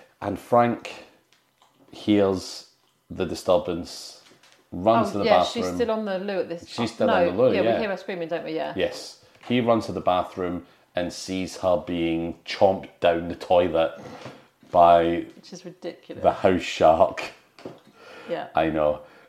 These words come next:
Speaker 1: And, and later as well, like, when we see the house shark, it is enormous. Yet
Speaker 2: It's
Speaker 1: we're
Speaker 2: huge.
Speaker 1: supposed to believe that it's killing someone through a toilet.
Speaker 2: Yeah.
Speaker 1: Uh, yeah. No consistency in these house sharks, is there?
Speaker 2: No, there isn't.
Speaker 1: There really isn't. It's, it's very
Speaker 2: But
Speaker 1: frustrating.
Speaker 2: there's,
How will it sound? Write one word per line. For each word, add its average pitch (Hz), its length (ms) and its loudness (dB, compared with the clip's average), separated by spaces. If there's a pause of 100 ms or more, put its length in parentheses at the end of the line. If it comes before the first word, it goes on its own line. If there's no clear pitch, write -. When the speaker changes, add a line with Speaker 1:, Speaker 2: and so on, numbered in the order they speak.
(140)
Speaker 1:
And, 104 280 2
and 127 240 2
later 156 340 6
as 98 140 -2
well, 101 220 6
like, 90 220 -2
when 117 240 -2
we 120 80 0
see 120 280 -2
the 104 120 2
house 85 220 -2
shark, 78 540 -4
it 98 160 -6
is 92 140 -4
enormous. 90 800 -2 (420)
Yet 98 200 0
Speaker 2:
It's - 40 -12 (120)
Speaker 1:
we're - 60 -4
Speaker 2:
huge. 208 40 -2
Speaker 1:
supposed 104 280 0
to 101 40 -6
believe 92 400 -2
that 82 100 -8
it's 73 120 -12
killing 87 280 -4
someone 85 280 -6
through 85 160 -6
a 78 40 -4
toilet. 78 400 -4 (160)
Speaker 2:
Yeah. - 400 -18 (680)
Speaker 1:
Uh, - 440 -14 (560)
yeah. - 120 -14 (100)
No 139 200 2
consistency 104 720 -4
in 85 120 -4
these 82 180 -6
house 82 200 -6
sharks, 90 420 -4
is 87 120 -10
there? - 180 -8
Speaker 2:
No, 160 240 -10
there 156 140 -12
isn't. 151 440 -18
Speaker 1:
There - 120 -6
really 82 400 0
isn't. 78 340 -4
It's, - 380 -12
it's 82 160 -10
very 90 380 -2
Speaker 2:
But - 100 -10
Speaker 1:
frustrating. - 500 -8
Speaker 2:
there's, 262 300 -6